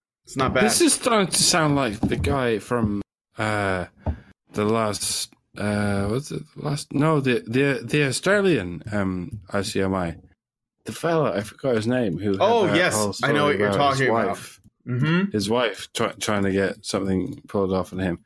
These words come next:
Speaker 2: And I think the only reason that guy got away with it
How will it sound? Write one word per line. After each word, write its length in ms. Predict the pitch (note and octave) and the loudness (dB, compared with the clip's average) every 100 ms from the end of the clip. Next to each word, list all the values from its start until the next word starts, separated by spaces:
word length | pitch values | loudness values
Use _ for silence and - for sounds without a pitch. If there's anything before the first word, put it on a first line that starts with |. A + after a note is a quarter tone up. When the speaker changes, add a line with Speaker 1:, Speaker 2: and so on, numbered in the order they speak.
| _ - - - | _ -20 -16 -4
Speaker 2:
And 100 | G#2 | 0
I 80 | G#2 | 0
think 260 | D3 A#2 | 0 0
the 120 | A#2 C#3 | 2 2
only 260 | C3 A#2+ | 2 2
reason 320 | A#2 A2 A2 | 2 2 0
that 240 | G#2 D#3 B2+ | 0 0 0
guy 260 | A#2 A2 | 0 0
got 200 | G2+ G#2 | 0 0
away 220 | F#2+ F#2+ F2+ | 0 0 0
with 120 | F#2+ | -2
it 140 | F#2+ | -4